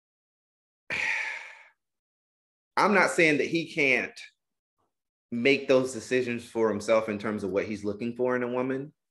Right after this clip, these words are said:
but to generalize, uh, uh, you know, a, a, a, a subset of cultures or a subset of people based on his own experiences, I don't think is necessarily fair.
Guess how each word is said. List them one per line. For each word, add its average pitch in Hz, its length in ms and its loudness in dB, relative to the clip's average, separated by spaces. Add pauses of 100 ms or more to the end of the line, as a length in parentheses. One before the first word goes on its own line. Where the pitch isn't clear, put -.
(800)
but 110 440 2
to 135 140 -6
generalize, 117 920 2 (140)
uh, 104 40 -2
uh, 104 720 -2 (220)
you 117 140 -4
know, 107 140 -2
a, - 40 -4
a, 101 540 -2 (300)
a, 107 60 -2
a - 20 -8
subset - 680 0
of 101 100 -4
cultures 117 580 -2
or 98 140 0
a 98 40 -2
subset 110 400 -2
of - 140 -6
people 107 460 -6 (520)
based 123 260 2
on 104 140 -2
his 113 200 0
own 104 200 0
experiences, 101 880 -4 (100)
I 117 100 2
don't 104 200 -2
think 104 160 -4
is 95 120 -6
necessarily 92 640 -6
fair. - 520 -8